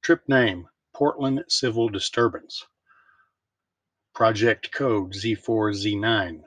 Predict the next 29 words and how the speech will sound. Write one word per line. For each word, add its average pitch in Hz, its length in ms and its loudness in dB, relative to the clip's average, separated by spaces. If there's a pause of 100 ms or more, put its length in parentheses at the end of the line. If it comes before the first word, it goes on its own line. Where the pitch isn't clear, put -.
(100)
All 110 180 2
past 110 380 -2
and 110 100 -6
present, 104 400 -2 (520)
past, 120 260 2
present, 113 260 2
and 113 180 -2
future 113 300 -4
deployments 110 680 -2
in 110 80 -8
support 131 540 -2 (160)
of 104 120 -6
the 98 60 -18
s-, - 200 -16 (120)
Portland 135 460 2
civil 120 380 -4
unrest 110 540 0 (360)
must 120 320 -4
use 113 320 0
Project 107 540 -2 (120)
Z 107 260 -4
four 101 500 0
Z 110 240 0
nine. 107 340 -4 (1040)
Training 147 340 6
requirements, 117 680 2
O 117 100 0
C 117 220 -4
C. 113 420 -2